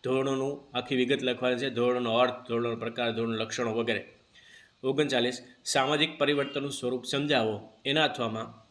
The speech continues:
સામાજિક રીત ક્રિયાના તત્વો સમજાવો. ચાલીસ, સાંપ્રત સમયમાં હિન્દુ લગ્નમાં કરારી સ્વરૂપ વિકસતું જાય છે, ચર્ચા કરો. એટલે હિન્દુ લગ્ન વિશે લખવાનું છે અને કરારી સ્વરૂપ તરીકે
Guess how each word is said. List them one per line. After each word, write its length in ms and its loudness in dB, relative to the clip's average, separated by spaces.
સામાજિક 540 0
રીત 380 -4
ક્રિયાના 340 2
તત્વો 400 -2
સમજાવો. 600 -2
ચાલીસ, 400 2
સાંપ્રત 480 2
સમયમાં 560 0
હિન્દુ 300 2
લગ્નમાં 580 0
કરારી 320 4
સ્વરૂપ 300 -2
વિકસતું 480 -2
જાય 200 2
છે, 280 -2
ચર્ચા 380 -2
કરો. 400 0
એટલે 180 -2
હિન્દુ 320 0
લગ્ન 320 0
વિશે 340 0
લખવાનું 420 -2
છે 80 -4
અને 140 -2
કરારી 360 2
સ્વરૂપ 360 -4
તરીકે 420 0